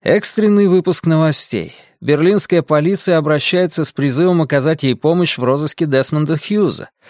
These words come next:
американского гражданина, который подозревается в убийстве, а также нападении на двух офицеров полиции. Хьюза на фото. В последний раз видели поблизости от Бранденбургских ворот. Если у вас есть какая-либо информация,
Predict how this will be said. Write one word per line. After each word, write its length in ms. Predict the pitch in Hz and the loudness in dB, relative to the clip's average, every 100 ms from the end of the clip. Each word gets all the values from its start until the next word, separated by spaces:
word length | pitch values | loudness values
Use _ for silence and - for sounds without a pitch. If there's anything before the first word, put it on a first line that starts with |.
| - - | -20 -2
американского 680 | 131 147 139 170 185 196 185 | 0 2 2 0 0 0 0
гражданина, 680 | 175 151 156 147 151 170 | 0 2 0 2 0 0
который 320 | 160 135 143 | -2 -2 -2
подозревается 760 | 131 135 135 131 135 143 131 135 | -2 -2 -2 0 2 2 0 -2
в 60 | 123 | -2
убийстве, 640 | 120 107 147 - 165 156 - - _ | -2 -2 -2 -2 -2 -4 -8 -20 _
а 140 | 123 | -4
также 420 | - 143 180 180 | 0 0 0 0
нападении 600 | 196 160 156 120 131 151 156 | 0 2 0 0 0 2 2
на 140 | 139 | 0
двух 300 | 113 135 - | -2 -4 -4
офицеров 520 | 131 123 - 131 127 | -6 -4 -2 -2 -2
полиции. 680 | - 143 156 - - - - _ _ _ _ _ _ | -4 -4 -4 -4 -6 -6 -18 _ _ _ _ _ _
Хьюза 580 | - 151 160 151 170 175 _ | 0 2 4 2 0 -2 _
на 140 | 220 214 | -4 -2
фото. 480 | 107 82 - - - _ _ | -2 -6 -8 -18 -20 _ _
В 100 | - | -6
последний 440 | - 131 202 220 202 | -2 0 0 2 2
раз 240 | 180 180 | 2 0
видели 280 | 180 185 190 | -2 0 0
поблизости 560 | 170 160 156 165 - 160 | 0 0 0 -2 0 -2
от 140 | 147 | 0
Бранденбургских 880 | 147 156 156 151 143 143 - 151 147 | 0 2 2 2 0 -2 -4 -4 0
ворот. 560 | 147 151 127 - - _ _ _ _ _ _ | 0 0 -2 -8 -16 _ _ _ _ _ _
Если 260 | 120 156 202 | -2 0 2
у 60 | |
вас 200 | 196 190 | 2 0
есть 260 | 190 190 - | 0 0 0
какая-либо 500 | 156 147 160 147 143 | -2 0 0 0 0
информация, 840 | 143 - 131 143 220 - - - | -2 0 0 0 -2 -4 -6 -8